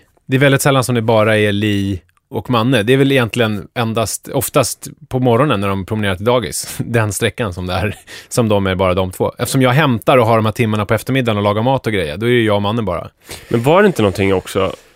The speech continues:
Speaker 2: om jag får rota i dina dåliga sidor, med det här med dagislämningen, att du till och med har sagt att hon inte får ha med sig vagnen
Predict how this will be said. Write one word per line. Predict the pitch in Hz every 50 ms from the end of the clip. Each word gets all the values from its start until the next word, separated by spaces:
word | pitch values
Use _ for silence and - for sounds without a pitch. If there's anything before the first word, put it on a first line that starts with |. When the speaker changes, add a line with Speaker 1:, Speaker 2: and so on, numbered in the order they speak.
| _ _ _ _ _ _ _ -
Speaker 2:
om | - 117 110 107
jag | 104 -
får | - 107 104 101 - - - 98 107 110 95 -
rota | 123 113 98 90 - _ - 101 101
i | 101
dina | 98 98 98 98 - - _ -
dåliga | 101 107 101 98 95 92 92
sidor, | - 98 90 92 92 92
med | 95 98 98
det | 98
här | 95
med | 95 95
dagislämningen, | 95 98 95 92 92 - - 131 120 123 113 104 92
att | 90 - - - -
du | 95 98 101 92
till | - - 123 120
och | 117 107
med | 98 95
har | 87 90 90 - - - _ _ _ -
sagt | - - 101 95 _ -
att | 95 -
hon | - 101
inte | 98 90 - -
får | - - 98
ha | 92
med | 92 90 87 -
sig | 92 90
vagnen | 117 123 131 127 110 92 71 50 50